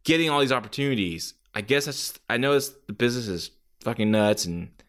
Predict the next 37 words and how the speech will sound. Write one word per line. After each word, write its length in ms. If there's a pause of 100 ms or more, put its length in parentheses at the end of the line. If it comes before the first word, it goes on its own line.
(240)
not 240
fair, 520
but 280 (580)
what 240
happened 420
to 80
the, 160 (300)
'cause 100
there's 120
not, 120
there's 140
no 160
promoters. 720 (920)
There's 180
mostly 300
marks 400
doing 240
promoting 480
now 460
or 120
booking. 760 (180)
It's 160
usually 180
the 60
same 320
thing. 260
The 80
promoter 400
and 160
the, 160 (800)
and 240
the 60
booker 420
is 100
all 140
the 40
same. 420